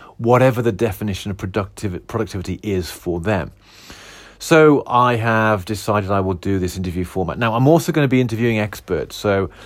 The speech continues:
I'm gonna be interviewing experts on health, on fitness, on productivity, on routines, on mindset,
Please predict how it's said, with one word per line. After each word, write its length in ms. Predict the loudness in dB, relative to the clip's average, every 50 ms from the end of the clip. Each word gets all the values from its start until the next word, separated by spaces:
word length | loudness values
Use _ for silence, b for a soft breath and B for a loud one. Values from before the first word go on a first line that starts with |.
| B B -10
I'm 100 | -6 -4
gonna 120 | -2 -2
be 60 | -2
interviewing 300 | -4 -4 -4 -4 -4 -4
experts 500 | -4 -8 -12 -4 0 0 0 0 -2 -6
on 100 | -6 -6
health, 520 | -6 0 4 6 6 6 6 4 -2 -10 -12 -8
on 260 | -4 -4 -2 -2 -4
fitness, 640 | -6 -10 -4 0 0 0 0 0 -2 -2 -2 -4 -6 -8
on 200 | -8 -8 -10 -8
productivity, 800 | -6 -4 -4 -4 -4 -4 -4 -2 -2 -2 -4 -2 -2 -2 -2 -2
on 240 | -4 -8 -8 -6 -6
routines, 680 | -4 -6 -6 -6 -6 -4 -2 -2 0 0 -2 -2 -4 -6
on 260 | -8 -8 -6 -4 -4
mindset, 760 | 0 2 2 2 2 2 0 -2 -2 0 0 0 0 0 -6